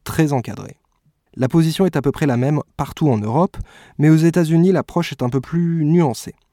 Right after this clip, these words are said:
Les Américains sont moins fermés à l'idée d'autoriser la pratique, et deux projets de loi,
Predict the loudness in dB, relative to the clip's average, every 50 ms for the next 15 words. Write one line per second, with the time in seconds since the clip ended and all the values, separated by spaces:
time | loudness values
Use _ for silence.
0 | _ _ -6 -4 0 0 0 0 0 0 -2 -2 -2 -2 -2 -2 -2 0 2 2
1 | 2 2 2 0 2 2 0 0 -2 -2 -4 -4 -2 -4 -2 -2 -4 -4 -2 -2
2 | -2 -2 -2 -4 -8 -8 -10 -10 -10 -8 -4 -4 -4 -4 -4 -10 -20 _ _ _
3 | -6 -6 -6 -4 -2 4 4 4 4 4 0 -6 -4 -4 -4 -4 -4 -6 -6 -6
4 | -8